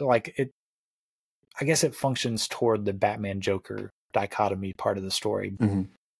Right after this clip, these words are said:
Speaker 1: more than it functions just on its own right. Um, because at the end of the day, that's, like, his,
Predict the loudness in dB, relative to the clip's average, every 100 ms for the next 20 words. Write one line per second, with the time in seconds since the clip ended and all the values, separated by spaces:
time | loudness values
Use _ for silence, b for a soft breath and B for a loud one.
0 | _ _ -6 0 4 4 4 -2 -4 -2
1 | 0 0 -2 -4 -2 -2 -2 -6 -2 -2
2 | 0 0 -2 -2 -6 -6 -8 -12 _ _
3 | B B B _ -4 -2 -2 -4 -8 -14
4 | _ _ _ _ -8 -2 4 4 2 -6
5 | -2 -2 -2 0 4 4 4 0 0 0
6 | 0 0 0 0 0 2 2 -2 -4 -6